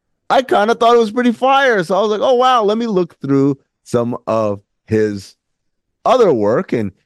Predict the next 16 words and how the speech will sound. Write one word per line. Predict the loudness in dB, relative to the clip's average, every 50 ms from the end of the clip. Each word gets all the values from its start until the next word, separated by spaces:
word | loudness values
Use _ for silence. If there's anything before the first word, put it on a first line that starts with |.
| _
he | _ 0 0
has | 0 -2 -4
a | -12
Flanagan's | -12 -6 -2 0 0 0 0 0 -2 -2 -2 -2 -4
one. | -4 -2 -2
If | -2 -4 -4
you're | -4 -6 -6 -2 -2
in | -2 -2 0
the | -2 -4
Miami | -2 -2 -2 -2 -2 -2 -2 -2 -2
area, | 0 0 0 0 0 0 -2
you | -2
know | -2 -2 -2 -2 -4 -4
very | -6 -4 -4 -2 -2
well | -2 -2 -2 0 0 0 -2
the | -2 -4 -6 -6 -6